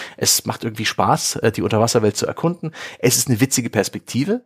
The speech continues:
weil auch hier ist es die Welt der Menschen, die wir erkunden. Wir sind da schließlich auch in Swimmingpools unterwegs, in diesen Kanälen, in einer Miami-ähnlichen Stadt, im Abwassersystem, an Industrieanlagen, in diesen Sümpfen, in diesem Bayou, Bayou ringsrum. Und das ist auch eine tolle Perspektive, wenn wir auch immer wieder mal auftauchen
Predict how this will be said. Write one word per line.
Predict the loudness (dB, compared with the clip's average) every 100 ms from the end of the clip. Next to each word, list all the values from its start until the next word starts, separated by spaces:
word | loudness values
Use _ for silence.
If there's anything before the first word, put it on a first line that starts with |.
| 0
weil | 0
auch | 0
hier | 0 4 4
ist | 2 0
es | -2 -2
die | 0
Welt | 4 4 4
der |
Menschen, | 4 2 2 0
die | 2
wir | 2
erkunden. | 2 -2 -6 -4
Wir | -2
sind | -2 2
da | 2
schließlich | 2 -4 -2
auch | -2
in | -2
Swimmingpools | -2 0 -2 -2 -2 0
unterwegs, | -2 -2 0 0 -2
in | -6
diesen | -4 -6
Kanälen, | -4 -4 2 4 6 6 4 0 -6 -16 -18 _ 0
in | 2 2
einer | 2 4
Miami-ähnlichen | 4 4 4 2 2 2 0 -4
Stadt, | -4 0 0 -2 -4
im | 0 0
Abwassersystem, | 0 0 2 0 0 -2 -4 -4 0 2 2 0
an | -2
Industrieanlagen, | -2 -4 -4 0 2 2 2 2 2 -2 -4
in | -4
diesen | -2 -2 -2
Sümpfen, | 0 -2 -2 -2
in | -4
diesem | -4 -4 0
Bayou, | 2 4 2 0 -4 -6
Bayou | -2 2 2 0 -2 0
ringsrum. | 0 0 0 2 2 0
Und | -2
das | -2 -4
ist | -4 -6
auch | -4 -4
eine | -4
tolle | -2 -4
Perspektive, | -4 -10 -10 -10 -8 -6 -2
wenn | 0
wir | 0
auch |
immer | 0 0
wieder | 4
mal | 4
auftauchen | 4 2 2 2 0